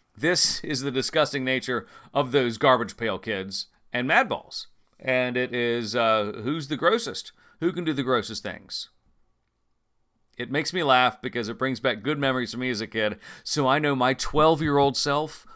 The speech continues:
would be all over this comic book. This is issue two, and I believe this is a miniseries. I am not sure, but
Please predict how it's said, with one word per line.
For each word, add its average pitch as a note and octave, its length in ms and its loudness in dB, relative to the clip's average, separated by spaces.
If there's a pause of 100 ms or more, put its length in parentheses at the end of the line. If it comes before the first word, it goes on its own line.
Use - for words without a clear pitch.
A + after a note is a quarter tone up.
(100)
would C#3 180 2
be C#3 200 -2
all B2+ 420 4
over D3+ 300 4
this A2+ 200 -2
comic F2 380 -8
book. - 240 -18 (540)
This B2 160 -4
is B2+ 100 -6
issue B2 320 -2
two, D#3 440 0 (220)
and B2+ 140 -2
I C3 80 4
believe C3+ 520 0
this B2+ 180 2
is A2+ 120 -4
a A2 60 -2
miniseries. - 760 -6 (340)
I G#2+ 100 2
am A#2 160 0
not A2 180 0
sure, C#3+ 340 0
but A2 240 -2